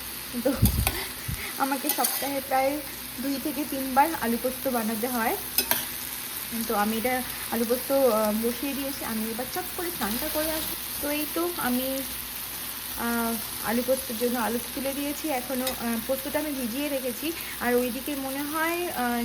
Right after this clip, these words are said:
যে ওয়াশটা হয়ে গেছে। এইবার হচ্ছে, আহ, ড্রায়ারে ভরতে হবে গিয়ে, ওটা তো লাগবে ওই এক ঘন্টার মতো। তো আমি তার আগে স্নানটা করে নেব, আর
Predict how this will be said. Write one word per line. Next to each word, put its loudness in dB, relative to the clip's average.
যে 2
ওয়াশটা 2
হয়ে 0
গেছে। -2
এইবার 0
হচ্ছে, 0
আহ, -2
ড্রায়ারে 6
ভরতে 0
হবে 2
গিয়ে, 0
ওটা 2
তো 4
লাগবে 4
ওই 6
এক 4
ঘন্টার 4
মতো। 0
তো 0
আমি 2
তার 6
আগে 4
স্নানটা 0
করে 0
নেব, 0
আর 0